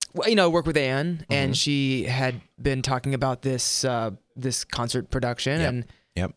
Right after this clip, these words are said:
Speaker 1: and I said, "It's a, it's a role that I've always wanted to play." I mean,
Speaker 2: Yeah.
Speaker 1: I've never,
Speaker 2: Cool.
Speaker 1: you know, I, I've, I've never, haven't had the, the privilege to do it yet. So,
Speaker 2: So
Speaker 1: I
Speaker 2: this is a,
Speaker 1: s-
Speaker 2: this is a debut role for you doing this.
Speaker 1: Yeah. So
Speaker 2: Nice.
Speaker 1: I sent, I, I gave Ann this, um,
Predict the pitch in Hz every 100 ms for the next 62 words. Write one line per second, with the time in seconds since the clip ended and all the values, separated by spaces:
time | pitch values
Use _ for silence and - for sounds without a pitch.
0 | - 135 131 - 220 220 214 208 208 -
1 | 190 170 147 151 156 151 131 131 120 110
2 | 127 107 117 107 98 131 139 143 139 359
3 | 117 104 107 113 131 127 - 127 127 127
4 | 127 - - 139 127 127 123 113 123 110
5 | 127 117 123 123 104 127 135 - 127 123
6 | - _ _ _ _ - 147 156 151 117
7 | 147 139 113 123 123 123 110 117 117 -
8 | 101 101 113 85 65 156 208 262 151 131
9 | 185 196 80 233 220 170 185 185 170 226
10 | 190 196 190 180 - 170 160 151 143 135
11 | 127